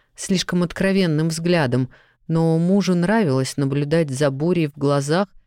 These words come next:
которые она периодами просто закрывала, не в силах выдержать тех ощущений, что он вынуждал испытывать.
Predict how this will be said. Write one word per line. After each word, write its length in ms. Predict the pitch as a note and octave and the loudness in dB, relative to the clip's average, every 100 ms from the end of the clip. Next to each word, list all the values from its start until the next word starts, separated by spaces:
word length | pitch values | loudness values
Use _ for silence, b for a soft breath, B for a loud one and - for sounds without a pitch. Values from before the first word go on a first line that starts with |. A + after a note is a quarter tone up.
| b b _ | b b _
которые 380 | - D#3 E3 D#3 | -6 -2 0 2
она 180 | D#3 E3 | 0 0
периодами 640 | - D#3+ F#3 G3+ E3 D#3+ | -2 0 2 2 2 0
просто 360 | D3+ D#3+ - E3 | 0 -4 -4 -4
закрывала, 800 | D#3 D#3+ D#3+ D3+ D3 E3+ G#3 G3 | -4 -2 0 0 0 0 2 0
не 180 | D#3 D3+ | 0 -2
в 60 | |
силах 420 | - F#3+ F#3 E3 D#3 | -4 -2 0 -2 -4
выдержать 560 | E3 F3+ D#3 C#3+ D#3 | -2 0 0 -2 -4
тех 280 | - - - | -4 -2 -2
ощущений, 800 | D3 - D#3+ - G#3+ G3+ F#3 - _ _ | -4 -4 -6 -2 0 2 0 -4 _ _
что 240 | - - F3 | -10 -2 0
он 160 | F3 | 0
вынуждал 600 | D#3+ E3 E3 D3+ F3 E3+ | 0 0 0 0 0 0
испытывать. 760 | D#3+ - D3+ B2+ A#2+ A#2+ - | -2 -4 -4 -2 -4 -8 -12